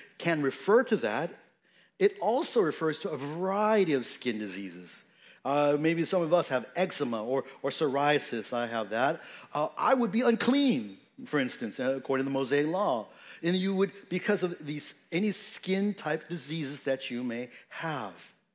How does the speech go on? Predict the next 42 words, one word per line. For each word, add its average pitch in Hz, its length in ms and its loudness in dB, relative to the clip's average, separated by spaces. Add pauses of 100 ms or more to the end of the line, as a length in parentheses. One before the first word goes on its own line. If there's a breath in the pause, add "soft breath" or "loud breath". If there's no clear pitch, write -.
(920 soft breath)
Leviticus 156 380 2
thirteen 165 300 -4
to 143 60 -4
fourteen 175 400 -2
details, 127 680 -2
in 117 80 -8
fact, 123 300 -4
for 127 200 2
us 135 120 -2
the, 139 140 0 (200 loud breath)
the 165 80 -2
rules 185 420 2
regarding 135 400 -2
the 127 80 0
examination, 131 920 0 (260 loud breath)
the 135 200 0
isolation, 139 840 0 (220 loud breath)
and 139 180 -2
cleansing 160 480 0
of 135 220 -4
the 131 80 -2
leprous 135 420 -2
person. 131 520 -6 (380 loud breath)
Uh, 117 160 2
they 127 100 0
would, 123 160 -2
the, 120 280 -2
the, - 180 -10
involves 127 380 2
priests 165 380 -4
examining 123 580 -2
and, 107 100 -8 (220 loud breath)
and 120 180 -4
waiting 131 180 -2
a - 20 -10
couple 131 160 -4
of 131 60 -6
days, 151 260 4
seven 135 220 2
days, 143 320 4
and 123 100 -4
then 127 120 -4